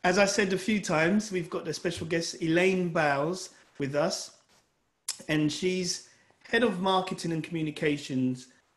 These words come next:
at the Pentecostal Credit Union, but she also does a lot of work with diversity and equality. She's contributed to a lot of experiences.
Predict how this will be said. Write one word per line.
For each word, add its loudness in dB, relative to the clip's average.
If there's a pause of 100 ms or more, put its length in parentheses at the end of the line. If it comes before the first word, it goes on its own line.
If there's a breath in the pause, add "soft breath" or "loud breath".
(100)
at -6
the -8
Pentecostal -8
Credit -8
Union, -4
but -10
she -10
also -2
does -2
a -2
lot 0
of -4
work 0
with -8
diversity -6
and 0
equality. -6 (340 loud breath)
She's -6 (380)
contributed -6
to -4
a 0
lot -4
of -6 (120)
experiences. -6